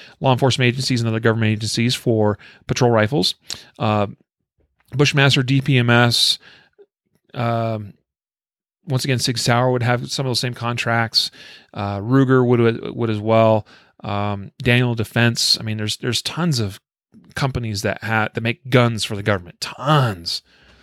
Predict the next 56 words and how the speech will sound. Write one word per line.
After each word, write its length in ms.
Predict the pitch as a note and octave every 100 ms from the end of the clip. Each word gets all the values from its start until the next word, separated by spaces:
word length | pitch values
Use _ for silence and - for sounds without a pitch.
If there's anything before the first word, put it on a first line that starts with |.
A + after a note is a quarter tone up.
| _
So 400 | - - A2 G#2
yeah, 240 | G#2+ G#2+ F2+
that's 220 | A#2 -
a, 100 | - C#3+
it's, 340 | D3 - - - - - - - _ _ _ _ _ _ _ _
uh, 300 | D3 C3+ B2+ A#2+
it's 200 | - D3
a, 60 |
it's 160 | D3+ D#3
a 60 |
big 200 | D3+ F#3+
deal. 240 | C#3+ A3+ - - - _ _ _ _ _ - -
So, 280 | - F3+ - _ -
and 260 | D#3+ D3 C3
we 120 | D3
could 260 | - A3
ha-, 120 | F#3+ F3
like 160 | E3 D3
I 60 |
said, 220 | C3+ G#2
we 100 | A2
could 240 | C3 G3+ G3+
have 220 | F3+ E3+
a 60 | B2
major, 460 | B2+ C#3 D3 D#3
and 120 | C#3+
I, 140 | C3 C#3
I 100 | C#3
imagine 440 | C#3 D3 D#3 D3
you're 100 | C3
asking 340 | B2+ C3 - C3
that, 140 | B2+
Jason, 400 | A#2+ A#2+ - B2
because 500 | A2+ - A2+ A2 G#2 - - _
of 140 | A#2 A2+
the 60 |
discussion 460 | A#2 - A#2 A2 A#2+
we 60 |
had 140 | G#2+ A2
just 120 | G#2
a 40 |
minute 140 | G#2+ G2+
ago 140 | G#2
about 200 | G#2 G2+
the 80 | G#2
state 180 | - A2
of 80 | G2+
New 100 | G2+
York 440 | G2 F#2+ G2 -
and, 120 | F2+ - - - _
and 260 | A2 G2 F#2+
Hornady 560 | - C3 B2 A#2 A2+
and 120 | A2 G#2+
their 100 | A2+
response 580 | A2 - A2 A2 -
and, 180 | G2+ G2